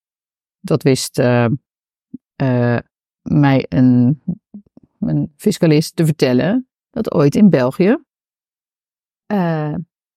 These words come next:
hebben ze niet alle pensioenen uitgekeerd. Of niet het volledige bedrag, want de overheid had geld nodig. Dus ik, ja, ik zal het maar gewoon even eerlijk zeggen,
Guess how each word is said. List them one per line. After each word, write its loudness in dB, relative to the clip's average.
hebben 2
ze 4
niet 4
alle 0
pensioenen -2
uitgekeerd. -4
Of -6
niet 2
het -10
volledige -2
bedrag, -4
want -6
de -4
overheid 0
had -4
geld -4
nodig. -8
Dus 2
ik, -6
ja, -2
ik -20
zal -2
het -6
maar 2
gewoon 2
even 0
eerlijk 0
zeggen, -6